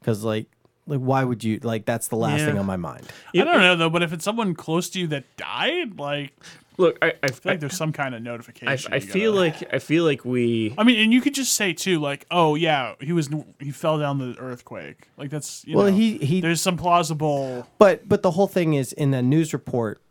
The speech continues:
Speaker 1: the reporter says that Eddie is still wanted. He's missing because he's wanted because they believe he was involved in
Speaker 3: The
Speaker 1: the
Speaker 3: cult
Speaker 1: murders.
Speaker 3: killings,
Speaker 1: Yeah.
Speaker 3: yeah.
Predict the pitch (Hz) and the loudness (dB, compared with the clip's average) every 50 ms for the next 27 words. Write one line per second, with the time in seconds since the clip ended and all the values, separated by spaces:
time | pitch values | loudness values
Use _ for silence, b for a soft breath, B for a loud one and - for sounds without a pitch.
0 | _ - 147 131 117 113 107 107 117 110 - - 143 139 139 127 120 - - 135 | _ -4 -2 0 0 0 0 -2 -2 -4 0 0 0 0 0 -2 -4 -2 -2 0
1 | 123 120 117 113 107 104 - - 113 107 104 - - 139 139 139 139 135 131 123 | 0 0 0 -2 -2 -4 -2 -4 -4 -4 -4 -6 -4 -2 0 0 0 0 0 0
2 | 113 104 - - - 131 120 120 117 113 113 117 113 110 110 110 117 107 98 101 | -2 -4 -6 -6 -4 -2 -2 -2 0 0 0 0 0 -2 -2 -2 -4 -4 -4 -4
3 | 117 110 98 101 104 117 123 117 - - 123 113 110 104 101 107 - 117 110 - | -6 -6 -4 -4 -2 -2 -2 -2 -2 -2 -2 -2 -2 -4 -6 -6 -6 -6 -6 -6
4 | - 135 127 113 110 107 107 107 101 110 107 104 101 - - 120 - - 101 - | -4 -6 -6 -4 -2 -2 -2 -2 -2 -4 -6 -6 -8 -14 -16 -14 -14 -14 -10 -10
5 | 117 107 101 113 110 110 117 120 120 117 107 - B B B B B - - - | -10 -8 -6 -8 -8 -6 -4 -4 -4 -4 -4 -6 B B B B B -14 -4 0
6 | 135 131 131 131 123 107 120 117 110 101 92 110 110 110 110 107 107 98 104 - | 2 2 2 2 0 0 0 0 0 0 -2 -2 -2 0 0 -2 -2 -4 -6 -12
7 | _ - 143 127 117 113 107 107 104 101 101 101 - - - 131 120 107 104 113 | _ -6 -4 -2 -2 -2 -2 -2 -2 -4 -4 -6 -6 -6 -4 -2 0 2 2 2
8 | 123 120 113 104 95 82 - - 120 117 117 117 117 117 110 110 - 120 113 143 | 2 2 0 -4 -6 -8 -8 -8 -8 -8 -8 -10 -12 -12 -12 -6 -4 -2 -2 -2
9 | 120 107 95 98 104 | -4 -6 -8 -10 -12